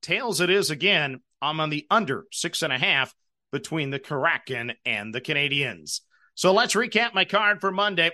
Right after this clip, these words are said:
I'm gonna be at a college basketball game here Monday night. Very excited for the San Jose State game at North Dakota State as Timmy Miles makes his return to Fargo. Greg McDermott, of course, has gone on to great things at Creighton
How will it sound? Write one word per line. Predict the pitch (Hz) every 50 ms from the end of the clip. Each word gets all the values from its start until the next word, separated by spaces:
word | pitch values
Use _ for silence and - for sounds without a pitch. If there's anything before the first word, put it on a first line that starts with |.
| - _ -
I'm | 170 269
gonna | 359 320 240
be | 202 202
at | 202
a | 190 156
college | - - 175 190 190 170 147 -
basketball | 175 202 220 196 - - 196 190 175 151
game | 143 143 135 127
here | 131 147 143
Monday | 135 139 135 135 135
night. | 139 156 175 196 185 - _ _ _ _ _ -
Very | 170 185 175
excited | 143 - - 180 170 180 196 -
for | - 160
the | 139 135
San | - - 170 175 175
Jose | 165 143 131 165 160
State | 147 - - 165 175 185 185 -
game | 143 170 180 196 196 185 -
at | 160 156 160 -
North | - 147 160 175 156 -
Dakota | 156 143 - 165 165 147 135
State | 135 - - 180 196 214 233 220 - - _ _ _ _ _
as | 143 151 147 139 -
Timmy | - - 214 294 311 302
Miles | 277 269 262 262 262 240 220 180 147
makes | 180 202 202 196 -
his | 175 139 139
return | 170 151 - 190 214 202 170
to | 151
Fargo. | - - 196 208 202 180 147 175 170 170 165 - - - _ _ _ _ _ _ -
Greg | 180 254 302 311 285
McDermott, | 262 - - - 226 254 262 254 226
of | 170
course, | - 214 214 233 240 226 -
has | 202 196 -
gone | - 190 202 202 202
on | 202 196 185
to | 185
great | 139 117 143 170 202 - - - -
things | 214 220 220 - 196
at | 190 196
Creighton | - 196 208 196 165 143 143 170 202 226